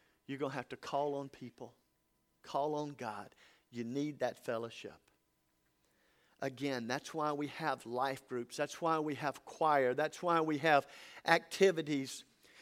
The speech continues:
and church-wide things that we get involved with, because we need each other. But look at this. These people were not only discipling each other and praying for each other and fellowshipping with each other,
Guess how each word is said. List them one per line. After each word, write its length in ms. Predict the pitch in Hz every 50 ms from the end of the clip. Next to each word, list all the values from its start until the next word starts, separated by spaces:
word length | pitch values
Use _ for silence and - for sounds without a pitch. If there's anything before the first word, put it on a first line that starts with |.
| - - _
and 240 | - 165 156 151 -
church-wide 720 | - - 185 185 - - - 165 175 170 165 143 - -
things 340 | - 185 185 180 170 151 -
that 120 | 156 160
we 140 | 165 160 151
get 180 | 139 160 170 160
involved 500 | 156 151 139 143 160 165 165 160 - -
with, 220 | 151 156 139 123
because 400 | 151 147 - - 160 147 131 - - - _ _ _ _ _
we 280 | - 135 147 156 156 151
need 420 | 143 135 143 143 143 139 135 -
each 360 | - 131 123 123 127 - - - _ _ _ _
other. 380 | 120 120 113 107 110 107 107 101 - _ _ _ _ _ _ _ _ _ _ _ _ _ _ _ _ _ _ _ _ _ _ _ _ _ _ _ _ _ _
But 100 | 165 160
look 160 | 170 185 180
at 140 | 170 147 135
this. 260 | 156 151 135 117 -
These 180 | - 160 160 -
people 340 | - 196 185 170 - 147
were 100 | 139 139
not 220 | 147 147 147 135 -
only 420 | - 143 160 170 165 156 139 123 120 - - - - - - _ _ -
discipling 640 | 127 123 - - 165 165 170 165 - 151 139 135
each 220 | 135 127 123 - 139
other 260 | 131 127 127 131 139
and 180 | 131 123 123
praying 360 | - - 175 170 170 170 160 147
for 120 | - 139
each 200 | 139 131 131 -
other 220 | 139 131 131 131
and 140 | 123 120 -
fellowshipping 640 | - 170 170 165 156 - - 147 135 - 139 123 131
with 160 | 131 127 131
each 220 | 131 123 - -
other, 260 | 143 143 135 123 117